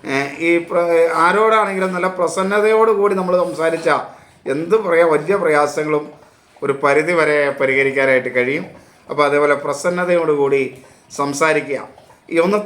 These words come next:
താഴ്ന്നു കൊടുക്കുന്നു എന്നുള്ളത് അത് ഒരു ഭയങ്കര നേട്ടമാണ് ശരിക്കും. അത് ഒരിക്കലും മറ്റുള്ളവരുടെ മുമ്പിൽ ഒന്ന് താഴ്ന്നു സംസാരിച്ചു എന്നുള്ളത് ഒരു അപമാനമായിട്ടൊന്നും കരുതണ്ട.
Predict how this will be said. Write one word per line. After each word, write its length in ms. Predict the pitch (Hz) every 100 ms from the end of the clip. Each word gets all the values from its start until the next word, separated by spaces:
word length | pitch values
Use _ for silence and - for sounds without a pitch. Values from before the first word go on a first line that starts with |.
| 185
താഴ്ന്നു 520 | 165 170 214 240 262
കൊടുക്കുന്നു 440 | 220 190 190 180
എന്നുള്ളത് 540 | 180 175 160 160 151 123 - - -
അത് 200 | 165 185 180 175 - - -
ഒരു 240 | 165 170 165
ഭയങ്കര 280 | 151 156 202
നേട്ടമാണ് 640 | 143 120 135 - 180 113 110
ശരിക്കും. 340 | 117 104 107 - - - - -
അത് 140 | 151
ഒരിക്കലും 400 | 165 160 180 180
മറ്റുള്ളവരുടെ 600 | 156 147 208 208 214 214
മുമ്പിൽ 220 | 208 202
ഒന്ന് 180 | 196 190 190
താഴ്ന്നു 720 | 170 143 151 175 190 226 240
സംസാരിച്ചു 680 | 240 185 175 156 185 190 190
എന്നുള്ളത് 400 | 202 196 180 175
ഒരു 140 | 170 165
അപമാനമായിട്ടൊന്നും 880 | 147 165 180 208 226 208 190 185 175
കരുതണ്ട. 340 | 143 135 120